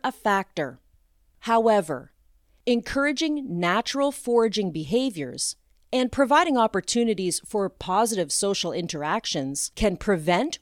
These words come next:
or reduce stereotypic behaviors. Number six, healthy social relationships.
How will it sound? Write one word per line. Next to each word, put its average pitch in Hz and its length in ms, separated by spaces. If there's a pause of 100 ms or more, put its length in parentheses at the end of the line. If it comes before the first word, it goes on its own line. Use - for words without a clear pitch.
or 277 140
reduce 220 640
stereotypic 294 840
behaviors. 180 800 (2750)
Number 269 300
six, - 720 (380)
healthy 165 420
social 320 440
relationships. 160 1000